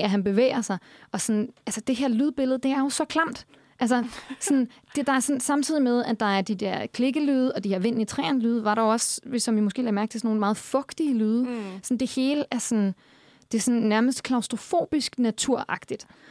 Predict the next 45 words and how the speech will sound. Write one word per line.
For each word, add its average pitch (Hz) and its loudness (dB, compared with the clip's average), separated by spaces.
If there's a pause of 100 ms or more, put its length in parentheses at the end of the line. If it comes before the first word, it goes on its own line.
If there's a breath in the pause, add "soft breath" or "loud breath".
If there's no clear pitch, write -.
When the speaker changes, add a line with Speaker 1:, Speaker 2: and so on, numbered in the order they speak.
(160 loud breath)
Speaker 1:
Og 214 0
der 180 0
er - 4
jo 247 6
også 233 2
sådan 233 0
en 196 -2
klam 226 0
tusse 240 0
og 226 2
sådan 202 -2
noget 208 0
på - -2
et 208 -4
tidspunkt, 220 -2
og, 214 0
og 226 0
det 240 4
lyder 294 4
som 233 0
om, 214 2
at 226 0
hver 220 2
eneste 262 0
gang, 226 0
hun 202 0
snakker 214 2
med 233 2
faunen, 247 0
så 240 0
er 233 2
der 226 2
også 208 2
sådan 240 0
frølyde, 254 2
og - 0
der - -6
er 208 -4
sådan 214 2
moselyde, 240 2 (440 loud breath)
og 226 0
det 233 2
hele 262 0
er 254 0
sådan, 196 0